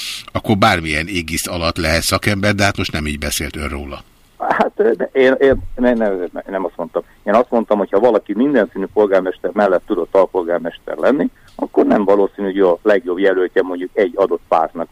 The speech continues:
Speaker 2: adott esetben a Fidesznek.
Speaker 1: Szerintem
Speaker 2: Mert neki
Speaker 1: itt most
Speaker 2: neki
Speaker 1: hagyjuk fenn
Speaker 2: neki
Speaker 1: a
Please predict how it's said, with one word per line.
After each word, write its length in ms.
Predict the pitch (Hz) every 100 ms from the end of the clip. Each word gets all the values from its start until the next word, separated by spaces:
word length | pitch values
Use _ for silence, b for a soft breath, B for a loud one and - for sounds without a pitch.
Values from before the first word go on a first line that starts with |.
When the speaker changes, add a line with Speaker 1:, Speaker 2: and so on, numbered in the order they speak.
| -
Speaker 2:
adott 300 | 101 90 95
esetben 380 | - 90 82
a 80 | 85
Fidesznek. 500 | 82 82 76 - - - B B B
Speaker 1:
Szerintem 400 | - - 147 139
Speaker 2:
Mert 100 | 143
neki 40 | 139
Speaker 1:
itt 100 | 127
most 160 | 120 127
Speaker 2:
neki 120 | 131
Speaker 1:
hagyjuk 180 | 135 104
fenn 300 | - 120 104
Speaker 2:
neki 200 | 104
Speaker 1:
a 40 | 123